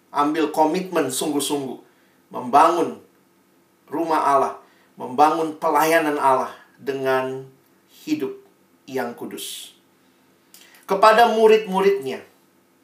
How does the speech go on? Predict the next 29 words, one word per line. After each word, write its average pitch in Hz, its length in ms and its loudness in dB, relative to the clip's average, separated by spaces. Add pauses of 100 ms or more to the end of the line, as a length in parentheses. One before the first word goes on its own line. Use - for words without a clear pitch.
Tuhan 226 320 -2
Yesus 226 480 -4
mengajarkan 151 720 -2
tentang 135 320 -4
bagaimana 135 480 0
membangun 139 480 2
kerohanian 139 640 -2
yang 127 160 -6
tulus 185 400 -4
secara 135 320 -2
pribadi. 117 400 -8 (800)
Kerohanian 180 560 4
yang 160 160 -2
bukan 180 320 0
untuk 156 320 -6
dilihat 175 640 -2
dan 143 240 0
dipuji 180 560 -6
oleh 143 240 2
orang 131 320 0
banyak. 117 320 -6 (720)
Karena 139 320 -2
itu 170 160 -4
kebergantungan 143 1040 -2
penuh 208 480 -6
kepada 143 400 -2
Bapanya 131 560 0
merupakan 156 640 -4
ciri 254 480 -6